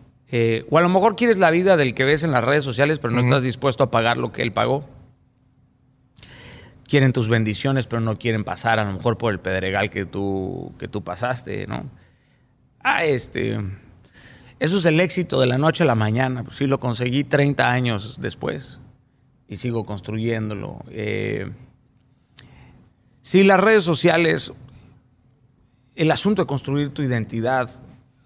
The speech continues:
Speaker 1: a partir de ser deseable, eh, que te valores solamente por lo que otros desean de ti o de tu cuerpo,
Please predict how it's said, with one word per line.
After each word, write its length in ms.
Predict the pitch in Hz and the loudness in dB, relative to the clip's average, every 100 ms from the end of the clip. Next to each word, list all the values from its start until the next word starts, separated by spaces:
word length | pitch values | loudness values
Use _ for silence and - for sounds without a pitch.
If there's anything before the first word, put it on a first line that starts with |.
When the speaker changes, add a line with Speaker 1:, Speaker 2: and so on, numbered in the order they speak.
| _ - | _ -8
Speaker 1:
a 100 | - | -2
partir 320 | 110 127 117 | -2 0 2
de 140 | 117 | 2
ser 340 | - 120 117 107 104 92 - | 2 4 4 2 -2 -6 -4
deseable, 840 | 107 - 123 120 117 117 110 113 - - _ _ _ _ _ _ | -4 2 4 4 4 2 2 -4 -14 -20 _ _ _ _ _ _
eh, 640 | - 107 107 104 101 101 - | 0 4 6 6 6 2 0
que 80 | 107 | 0
te 140 | 117 | 2
valores 400 | 113 113 120 113 | 4 4 4 2
solamente 580 | 117 113 110 110 - 117 | 2 2 2 -2 -2 -4
por 420 | - 117 107 107 | -2 -2 0 2
lo 220 | 113 110 | 0 0
que 240 | - 113 110 | 0 0 2
otros 320 | 120 117 117 | 2 0 -2
desean 440 | 107 - 123 113 110 | -2 0 2 2 -2
de 100 | 98 | -6
ti 280 | - 117 113 | -4 -2 -2
o 80 | |
de 100 | 107 | -2
tu 140 | 104 - | -4 -6
cuerpo, 580 | - 117 113 123 - | 0 2 0 -2 -8